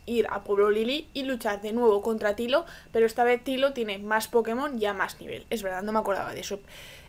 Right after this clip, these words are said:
Eh, yo me quedo en casa con Meowth, ¿vale? Para de-, terminar de desempaquetar. Vale, vale, vale. No me acordaba de eso, ¿eh? Es de verdad, no me acordaba. Y ya luego, después de eso,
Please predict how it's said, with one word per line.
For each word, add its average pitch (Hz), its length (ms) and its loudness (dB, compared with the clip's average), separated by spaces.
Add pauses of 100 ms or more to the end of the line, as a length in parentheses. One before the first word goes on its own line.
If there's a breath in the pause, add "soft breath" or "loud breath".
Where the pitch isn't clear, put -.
Eh, 247 380 12
yo 294 320 8
me 247 140 0
quedo 262 140 2
en 254 100 0
casa 269 180 0
con 233 140 0
Meowth, 214 240 2
¿vale? 269 280 2
Para 214 240 0
de-, 202 300 -2 (100)
terminar 220 480 0
de 285 60 0
desempaquetar. 262 720 -2 (720 loud breath)
Vale, 202 420 0
vale, - 240 -12
vale. - 260 -18
No 240 140 0
me 302 60 6
acordaba 269 400 4
de 254 80 0
eso, 240 220 -4
¿eh? 277 60 -6 (600 loud breath)
Es 254 160 -4
de 285 60 -4
verdad, 240 500 0
no 208 200 -6
me 285 100 -6
acordaba. 220 720 -8 (420 loud breath)
Y 233 160 -2
ya 247 200 10
luego, 240 320 6
después 226 600 2
de 233 160 4
eso, 269 360 0